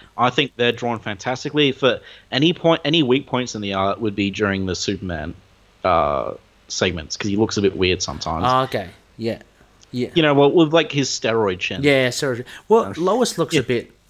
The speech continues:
Speaker 2: nineties. That first full shot of Lois, like, her waist is about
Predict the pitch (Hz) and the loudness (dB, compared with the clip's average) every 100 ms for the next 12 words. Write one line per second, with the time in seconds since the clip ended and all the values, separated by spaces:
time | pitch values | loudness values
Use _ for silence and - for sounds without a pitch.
0 | - 127 117 120 120 117 110 104 - - | -12 -6 -4 -4 -4 -6 -6 -8 -12 -6
1 | 127 90 - 135 - 120 117 - 101 92 | -6 -4 -4 -6 -4 -6 -6 -6 -6 -6
2 | 101 104 85 - - - - - - _ | -4 -4 -6 -8 -10 -12 -20 -20 -20 _
3 | 123 113 - 151 131 139 170 - 123 104 | -8 -6 -4 -4 0 0 -2 -4 -6 -6
4 | 92 104 101 | -6 -6 -8